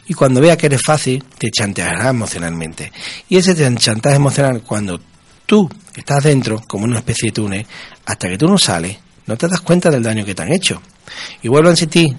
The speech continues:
y lo decimos muchas veces, mis queridos oyentes, el daño más grande que te puede hacer una persona es un daño emocional. Un daño físico se curan las heridas, pero un daño emocional tarda mucho tiempo. Nosotros tenemos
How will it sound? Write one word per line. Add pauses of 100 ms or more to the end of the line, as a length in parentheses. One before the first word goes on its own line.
(200)
y
lo
decimos
muchas
veces, (520)
mis
queridos
oyentes,
el
daño
más
grande
que
te
puede
hacer (260)
una
persona (560)
es
un
daño
emocional. (240)
Un
daño
físico (180)
se
curan
las
heridas, (280)
pero
un
daño
emocional (340)
tarda
mucho
tiempo. (880)
Nosotros
tenemos